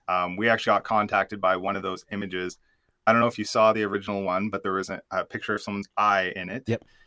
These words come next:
Speaker 1: And the person that owned that image actually kind of came after us, sort of threatening to sue us or whatever. <laughs> So, um, so that's why we actually ended up getting a, a, a, a different album cover, uh, later on for that album,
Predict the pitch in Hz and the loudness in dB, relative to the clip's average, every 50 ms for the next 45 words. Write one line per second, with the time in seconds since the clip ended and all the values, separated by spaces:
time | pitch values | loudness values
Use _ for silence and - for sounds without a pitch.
0 | _ _ _ - 98 95 98 95 95 95 95 95 92 92 - - - 104 104 - | _ _ _ 0 2 2 4 4 2 2 2 0 -2 -6 -8 -8 -4 -4 -4 0
1 | - 120 110 110 - - 110 110 104 - - 110 113 117 117 110 101 101 - 110 | 2 2 2 2 2 0 0 2 2 2 0 0 0 2 2 0 0 0 0 -2
2 | 110 107 101 92 95 - - - - 104 104 - - 101 95 90 - _ - 127 | -2 -2 -4 -4 -6 -10 -6 0 0 0 0 0 0 -2 -2 -4 -6 _ -2 0
3 | 113 104 98 92 - - _ _ - - - 123 117 113 117 113 117 120 - - | 0 0 0 -2 -6 -10 _ _ -10 -6 -2 0 2 4 6 6 6 4 4 4
4 | 98 95 98 - - - 107 101 98 95 87 - - - _ _ _ - 117 107 | 4 4 4 2 -2 -2 0 0 0 0 -4 -8 -14 -20 _ _ _ 0 2 2
5 | 101 - 101 98 98 98 95 95 95 92 90 90 87 87 90 90 - - - 131 | 2 0 -2 -4 -4 -6 -6 -6 -6 -4 -4 -4 -4 -4 -6 -6 -6 -4 -2 0
6 | 123 113 98 92 - - 98 92 90 87 82 85 87 90 90 92 - - - 101 | 2 2 2 2 0 -2 -6 -6 -6 -4 -4 -4 -2 -4 -4 -4 -4 -4 -2 -2
7 | 95 107 101 98 - - - - - - - - _ - 92 90 90 90 90 90 | -2 -2 -4 -6 -10 -12 -16 -20 -20 -20 -20 -12 _ 0 2 2 2 2 2 2
8 | 90 90 90 90 90 90 90 90 90 87 - - 110 110 113 113 - 117 107 104 | 2 0 0 0 -2 -4 -6 -8 -10 -6 -2 4 6 6 6 6 6 6 6 6
9 | 104 98 104 101 95 92 - 98 92 92 90 90 90 - - 95 95 90 87 90 | 6 6 4 2 2 2 0 -2 -4 -4 -4 -6 -6 -4 -4 -4 -2 -4 -4 -6
10 | 90 85 - - 92 90 92 98 - - 95 98 98 - 95 92 - 107 95 - | -6 -6 -6 -4 -4 -4 -4 -4 -4 -4 -4 -4 -4 -6 -6 -6 -6 -6 -6 -4
11 | 95 82 87 90 90 92 90 85 - 90 87 82 85 82 82 85 - _ _ _ | -2 0 0 0 0 0 -4 -6 -6 -6 -6 -4 -4 -6 -8 -8 -10 _ _ _
12 | _ - 87 82 82 82 85 85 80 92 95 92 92 92 87 85 85 85 85 82 | _ -6 -4 -2 0 0 -2 -2 -4 -6 -6 -4 -2 -2 0 0 0 -2 -2 -6
13 | 80 - _ _ _ - 90 82 80 80 80 78 80 80 82 82 85 85 | -8 -14 _ _ _ -8 -4 -4 -4 -2 -2 -4 -4 -6 -6 -10 -12 -14